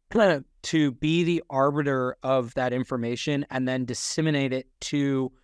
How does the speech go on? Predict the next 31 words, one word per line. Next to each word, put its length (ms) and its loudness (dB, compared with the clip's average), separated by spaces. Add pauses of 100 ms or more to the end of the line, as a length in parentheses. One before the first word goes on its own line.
(520)
other 300 4
allied 360 2
medical 300 -4
professionals. 580 0
So 140 -2
I've 140 0
heard 260 0
some 140 0
people 240 -6
talk 220 -2
about 180 0
how, 400 0 (340)
you 80 -2
know, 100 0
there's, 260 -2
like, 280 0 (380)
these 300 -2 (260)
programs 760 2
where 220 2
they're 160 0
working 440 0
side 300 -2
by 140 0
side 360 -2
with 260 -2
an 240 -4
occupational 640 -2
therapist 720 0
and 160 -2
with 220 0
a 200 0